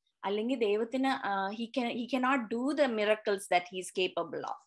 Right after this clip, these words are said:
അപ്പൊ നമ്മളിങ്ങനെ കോൺസ്റ്റന്റ് മെന്റൽ ചാറ്റർ നമുക്ക് ഉണ്ടെങ്കിൽ നമുക്ക് ആ ഒരു, ആ, ഒരുക്കി കൊടുക്കാനായി നമ്മൾ ഒരുക്കി കൊടുക്കുന്നുണ്ടോ എന്ന് നമ്മളൊന്ന് ചിന്തിക്കണം നമ്മുടെ മനസ്സിൽ. അപ്പൊ അതിനാണ് സ-, "Lord,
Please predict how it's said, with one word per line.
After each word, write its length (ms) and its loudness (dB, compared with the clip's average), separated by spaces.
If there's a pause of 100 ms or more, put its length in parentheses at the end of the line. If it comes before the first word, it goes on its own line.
(400)
അപ്പൊ 340 -16
നമ്മളിങ്ങനെ 420 2
കോൺസ്റ്റന്റ് 800 2
മെന്റൽ 540 4
ചാറ്റർ 680 0
നമുക്ക് 280 -2
ഉണ്ടെങ്കിൽ 600 -4 (360)
നമുക്ക് 260 -4
ആ 120 4
ഒരു, 360 0 (280)
ആ, 320 4
ഒരുക്കി 400 0
കൊടുക്കാനായി 800 2
നമ്മൾ 240 -2
ഒരുക്കി 260 0
കൊടുക്കുന്നുണ്ടോ 800 0
എന്ന് 120 -2
നമ്മളൊന്ന് 380 -2
ചിന്തിക്കണം 720 0
നമ്മുടെ 260 -2
മനസ്സിൽ. 400 -8
അപ്പൊ 680 -6
അതിനാണ് 640 4
സ-, 400 -6
"Lord, 460 4